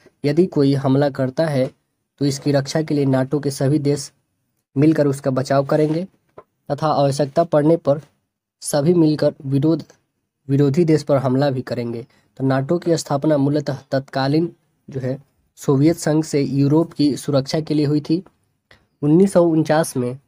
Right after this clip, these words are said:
अस्था-, जो है स्थापना के समय नाटो के सदस्य देशों की संख्या बारह थी। अब धीरे धीरे बढ़ के कितना हो गया? थर्टी वन हो गया है। थर्टी वनवा कौन बना है?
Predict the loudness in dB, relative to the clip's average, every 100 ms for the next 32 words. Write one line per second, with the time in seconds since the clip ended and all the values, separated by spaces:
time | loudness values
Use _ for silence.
0 | -8 -8 -4 -4 -4 -6 _ -8 -4 -4
1 | -4 -6 -4 0 0 0 -4 0 0 0
2 | -2 -2 -2 -4 -4 -6 -4 -4 -4 -6
3 | -4 -4 -4 -6 -6 -4 -6 -8 -10 -12
4 | _ _ -4 0 2 0 -2 -12 -12 _
5 | _ -8 -4 -2 0 0 -2 -2 -2 -4
6 | -8 -4 -2 0 -2 -4 -6 -6 -4 -2
7 | 0 2 0 -2 -4 -4 -2 -4 -6 _
8 | _ _ _ _ _ -8 -4 -2 0 0
9 | 0 0 -2 0 -2 -4